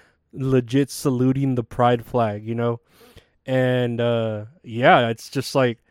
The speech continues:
like I said, I grew up pledging allegiance to the American flag, the Texas flag, which I, I think the Texas flag is badass. It looks fucking badass. Uh, it's second, though, to the Mexican flag. Fucking,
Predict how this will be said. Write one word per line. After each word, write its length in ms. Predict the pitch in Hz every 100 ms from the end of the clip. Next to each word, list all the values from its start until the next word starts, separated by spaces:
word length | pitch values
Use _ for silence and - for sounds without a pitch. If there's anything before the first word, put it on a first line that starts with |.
| _ _ _ -
like 80 | 131
I 20 |
said, 260 | - 175 175
I 100 | 139
grew 340 | 139 170 160
up 180 | 165 143
pledging 380 | 156 156 151 156
allegiance 540 | 147 160 151 151 -
to 120 | 151
the 300 | 139 139 135
American 480 | 120 120 147 156 147
flag, 520 | - 156 156 156 151 - _ _ _ -
the 80 |
Texas 480 | 117 147 156 - 147
flag, 460 | - 156 156 156 139
which 180 | 131 151
I, 120 | 214
I 160 | 151 214
think 180 | 240 180
the 80 |
Texas 400 | 139 143 131 135
flag 360 | - 139 127 123
is 80 | 120
badass. 640 | 117 117 113 135 113 -
It 60 | 123
looks 200 | 135 -
fucking 320 | 127 - 110
badass. 500 | 113 123 113 110 - _ _ _ _ -
Uh, 480 | 127 117 110 107 - _
it's 200 | 151 -
second, 440 | - 151 - 143 127
though, 140 | 135
to 120 | 127
the 140 | 120 107
Mexican 440 | 113 147 - 127
flag. 440 | - 113 113 120 - _ _ _ _
Fucking, 720 | - 131 - 123 113 104